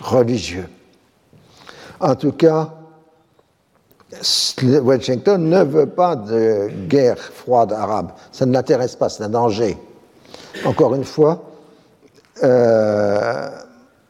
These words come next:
les Américains ne veulent pas d'ennui dans la région à cause du Vietnam.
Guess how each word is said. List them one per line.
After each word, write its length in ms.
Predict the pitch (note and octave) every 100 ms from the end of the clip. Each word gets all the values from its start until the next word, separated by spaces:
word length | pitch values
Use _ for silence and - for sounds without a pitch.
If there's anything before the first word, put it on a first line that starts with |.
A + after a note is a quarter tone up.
| _ _ _ _ _ - - _ - - A3+
les 920 | C#3 A#2+ A#2 A2 G#2 G2 F#2+ F#2+ C3 - - - G2+
Américains 800 | B2+ A#2+ A2 G#2+ G#2+ D#3+ F3+ - - D3+
ne 160 | B2+
veulent 280 | A#2 B2 B2
pas 160 | D#3 D3
d'ennui 560 | B2 C3 C3+ C#3 C#3+
dans 200 | G#2+ F#2
la 120 | G#2 F#2
région 440 | A2 F#2 F2 E2+ - - _ _ _ _ _ _ _ _ _ _ _ _ - -
à 80 | -
cause 240 | C#3+ G#2+
du 80 | A#2
Vietnam. 440 | A#2+ - C3 F2